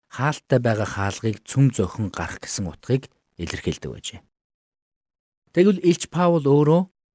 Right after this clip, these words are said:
Филиппон шоронд хоригдож байх үед нь хүчтэй газар хөдлөлт болж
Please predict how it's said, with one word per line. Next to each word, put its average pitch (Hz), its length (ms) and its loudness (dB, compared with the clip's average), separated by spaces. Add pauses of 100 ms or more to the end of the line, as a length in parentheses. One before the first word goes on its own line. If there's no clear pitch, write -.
(200)
Филиппон 143 400 4
шоронд 123 320 2
хоригдож 113 440 2
байх 107 200 2
үед 98 240 2
нь 98 240 4
хүчтэй - 560 -2
газар 98 320 -4
хөдлөлт - 400 -6
болж 98 440 -4